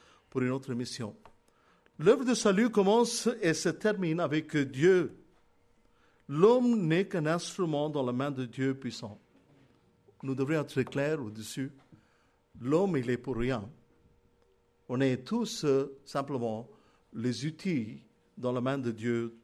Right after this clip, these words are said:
Tout-Puissant. Combien de fois avons-nous besoin de marcher humblement devant Dieu ? Nous n'avons jamais entendu parler de cet eunuque éthiopien sans nom. Cet homme a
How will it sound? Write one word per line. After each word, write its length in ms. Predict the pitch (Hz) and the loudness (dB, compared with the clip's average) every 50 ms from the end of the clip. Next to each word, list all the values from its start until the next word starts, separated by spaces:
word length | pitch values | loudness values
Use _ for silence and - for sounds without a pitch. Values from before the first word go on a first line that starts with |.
| _ _ _ _ | _ _ _ _
Tout-Puissant. 520 | - 131 120 117 131 123 - - 117 95 - - _ _ _ _ _ _ _ _ _ _ _ _ _ _ _ _ _ _ _ _ _ _ _ _ _ _ - _ _ _ | -8 -8 -6 -4 -4 -4 -4 -4 -6 -8 -10 -12 _ _ _ _ _ _ _ _ _ _ _ _ _ _ _ _ _ _ _ _ _ _ _ _ _ _ -20 _ _ _
Combien 240 | - 160 151 175 185 | -2 0 2 2 2
de 100 | 165 160 | 2 0
fois 280 | 156 - 190 185 180 | 0 2 0 2 2
avons-nous 360 | 170 147 147 160 160 160 170 160 | 2 0 0 2 2 2 2 2
besoin 400 | 131 151 165 151 156 190 214 208 | 2 0 0 0 0 0 0 2
de 80 | 165 | 0
marcher 460 | 147 127 139 147 143 - 196 175 175 175 - | 0 0 0 -2 -2 -2 -2 -2 -2 -4 -4
humblement 440 | - 180 196 190 202 180 165 165 156 | -4 -4 -2 -2 -2 -2 -2 -2 -4
devant 300 | 131 139 139 139 139 135 | -2 -4 -4 -4 -4 -6
Dieu ? 380 | 117 127 147 151 143 127 127 - - _ _ _ _ _ _ _ _ _ _ _ _ _ _ _ _ _ _ _ _ _ - | -6 -6 -6 -6 -6 -8 -10 -14 -20 _ _ _ _ _ _ _ _ _ _ _ _ _ _ _ _ _ _ _ _ _ 0
Nous 100 | 160 175 | 4 4
n'avons 220 | 180 175 170 175 190 | 6 6 6 6 4
jamais 300 | - 208 208 214 240 254 | 4 4 4 6 6 6
entendu 420 | 233 196 190 - 214 208 202 202 | 6 4 4 4 2 2 2 2
parler 300 | 202 196 175 175 180 180 | 2 2 2 2 4 2
de 200 | 170 160 156 151 | 4 4 2 2
cet 260 | 143 - - 165 - 170 | 0 -2 -4 -4 -2 0
eunuque 320 | 156 143 151 160 156 - | 0 2 0 0 0 -2
éthiopien 500 | 151 135 156 147 139 143 143 143 143 143 | -4 -2 -4 -6 -4 -4 -4 -2 -2 -4
sans 260 | 139 139 - 147 139 | -6 -6 -6 -4 -4
nom. 260 | 135 135 139 143 123 110 - _ _ _ _ _ _ _ _ _ _ _ _ _ _ _ _ _ _ _ _ _ | -4 -4 -6 -6 -8 -12 -16 _ _ _ _ _ _ _ _ _ _ _ _ _ _ _ _ _ _ _ _ _
Cet 240 | - - 151 135 139 | -8 -4 -4 0 2
homme 180 | 165 175 180 160 | 2 2 2 2
a 340 | 135 131 127 123 120 - | 0 0 0 -2 -4 -8